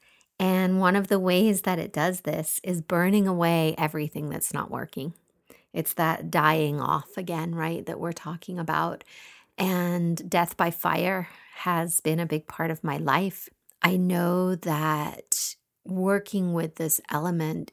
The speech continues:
is truly transformational. And in the beginning, the fire would scare me. And now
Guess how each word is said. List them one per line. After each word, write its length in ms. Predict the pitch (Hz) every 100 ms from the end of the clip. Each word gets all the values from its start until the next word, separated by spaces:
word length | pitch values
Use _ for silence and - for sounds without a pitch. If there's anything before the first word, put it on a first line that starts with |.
| -
is 420 | 160 165 160 -
truly 560 | - - 202 196 180 165
transformational. 1000 | 156 160 160 - 170 160 170 - 170 160 - _ - - _ _ -
And 100 | 190
in 100 | 185
the 60 | 180
beginning, 600 | 170 170 160 165 165 160 - -
the 80 |
fire 460 | 165 - 156 165 170
would 180 | 180 185
scare 400 | - 180 180 196
me. 340 | 190 180 185 _ _ _ - - _ _
And 180 | 208 202
now 800 | 185 180 190 196 196 190 190 -